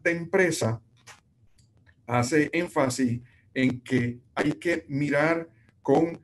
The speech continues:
creatividad, emprendimiento y la innovación las distintas decisiones, más allá del aprendizaje,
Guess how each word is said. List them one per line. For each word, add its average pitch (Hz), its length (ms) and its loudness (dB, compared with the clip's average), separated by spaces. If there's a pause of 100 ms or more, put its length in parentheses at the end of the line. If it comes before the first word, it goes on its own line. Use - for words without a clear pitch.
(220)
creatividad, 127 840 2 (440)
emprendimiento 123 1200 0 (220)
y 135 120 0
la 147 120 2
innovación 175 840 0 (300)
las 135 300 0
distintas 190 1040 0
decisiones, 170 920 -2
más 120 300 -2
allá 151 120 0
del 165 100 0
aprendizaje, 165 840 -2